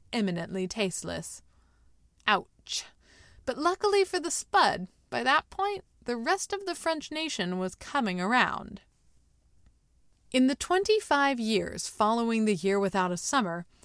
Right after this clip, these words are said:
the French national potato crop quintupled in size.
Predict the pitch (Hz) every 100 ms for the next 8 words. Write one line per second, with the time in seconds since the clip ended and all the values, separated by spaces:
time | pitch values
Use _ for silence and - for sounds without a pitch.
0 | - _ - 240 - 381 466 - 254 240
1 | 277 294 247 226 226 - 254 254 277 -
2 | 302 311 - _ _ - - 330 302 294
3 | _ - 349 - 214 - - 226 - 220
4 | 220 226 - 220 160 - - - -